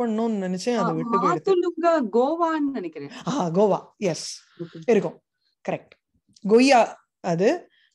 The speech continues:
Speaker 1: ஆ, மாதுளுங்க, கொய்யா, திராட்சா, அ, திராட்சை, அதுக்கப்புறம் தாடிமாதிங்கிறச்சே, தாடிமாங்கிறது தான் மாதுளம்.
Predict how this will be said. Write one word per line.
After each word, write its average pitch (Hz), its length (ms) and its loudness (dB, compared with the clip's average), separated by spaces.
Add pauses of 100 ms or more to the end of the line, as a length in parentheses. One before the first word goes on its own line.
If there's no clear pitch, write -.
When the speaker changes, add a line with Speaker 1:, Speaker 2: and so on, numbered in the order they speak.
(140)
Speaker 1:
ஆ, 220 300 2 (160)
மாதுளுங்க, 262 840 4
கொய்யா, 254 680 2 (360)
திராட்சா, 277 840 2 (300)
அ, 220 160 2
திராட்சை, 226 680 2
அதுக்கப்புறம் 240 500 2
தாடிமாதிங்கிறச்சே, 247 1040 4
தாடிமாங்கிறது 254 800 4
தான் 311 180 2
மாதுளம். 185 360 -2